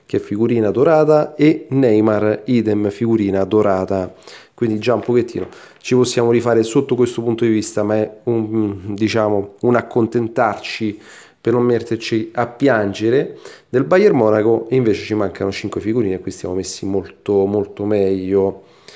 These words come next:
Abbiamo Müller, abbiamo Lewandowski, abbiamo Robben, insomma, eh, abbiamo molti giocatori importanti, forse tutti i giocatori più importanti del Bayern Monaco,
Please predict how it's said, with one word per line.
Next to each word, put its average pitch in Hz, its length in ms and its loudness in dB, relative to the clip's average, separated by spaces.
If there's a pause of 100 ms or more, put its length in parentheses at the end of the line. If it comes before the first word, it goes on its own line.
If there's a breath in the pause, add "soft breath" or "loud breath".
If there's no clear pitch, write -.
(540 loud breath)
Abbiamo 95 240 0
Müller, 107 420 4
abbiamo 98 240 0
Lewandowski, 101 960 0
abbiamo 98 360 0
Robben, 95 760 -2 (320 soft breath)
insomma, 107 340 -4 (1900 loud breath)
eh, 92 460 -4 (840)
abbiamo 101 640 0
molti 104 420 -2
giocatori 104 480 0
importanti, 101 580 -4
forse - 300 -8
tutti - 240 -6
i 101 60 -4
giocatori 98 340 -2
più 98 160 -14
importanti 95 580 -8
del 95 240 -8
Bayern 110 360 -2
Monaco, 107 600 0